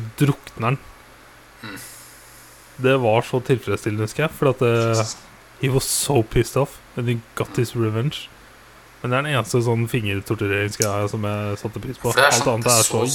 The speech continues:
Speaker 2: søtt.
Speaker 1: jævla ekkelt, ass.
Speaker 2: For det er sånn, hvorfor har vi den egentlig?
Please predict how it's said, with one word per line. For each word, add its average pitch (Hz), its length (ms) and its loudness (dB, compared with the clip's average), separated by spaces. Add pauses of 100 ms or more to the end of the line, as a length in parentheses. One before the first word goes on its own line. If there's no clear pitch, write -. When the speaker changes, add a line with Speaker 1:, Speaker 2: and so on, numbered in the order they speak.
(140)
Speaker 2:
søtt. - 40 -2
Speaker 1:
jævla 139 340 -2
ekkelt, - 320 -4
ass. - 220 -6 (1300)
Speaker 2:
For - 120 -4
det 120 80 0
er - 20 2
sånn, 123 120 -4 (1000)
hvorfor - 140 -12
har 87 140 -2 (240)
vi 82 120 -12
den 87 80 -12
egentlig? 85 220 -14